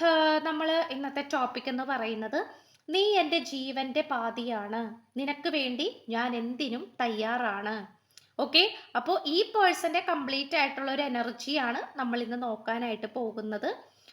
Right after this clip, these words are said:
ഈ പേഴ്സന് നിങ്ങളോടും നിങ്ങളായിട്ടുള്ള ഈ ഒരു റിലേഷൻഷിപ്പിനോടും, ഏഹ്, റിലേഷൻഷിപ്പിനോടും കുറിച്ചുള്ള ആ ഒരു ഡെഡിക്കേഷൻ, അതാണ് നമ്മൾ ഇന്ന് പ്രധാനമായിട്ടും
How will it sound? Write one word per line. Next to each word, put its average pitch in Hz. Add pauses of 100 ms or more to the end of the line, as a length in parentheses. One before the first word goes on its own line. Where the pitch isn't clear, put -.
(100)
ഈ 359
പേഴ്സന് 339
നിങ്ങളോടും 277
നിങ്ങളായിട്ടുള്ള 277
ഈ 269
ഒരു 269
റിലേഷൻഷിപ്പിനോടും, 254 (120)
ഏഹ്, 233
റിലേഷൻഷിപ്പിനോടും 262
കുറിച്ചുള്ള 262 (280)
ആ 285
ഒരു 285
ഡെഡിക്കേഷൻ, 254 (600)
അതാണ് 302
നമ്മൾ 269
ഇന്ന് 254
പ്രധാനമായിട്ടും 285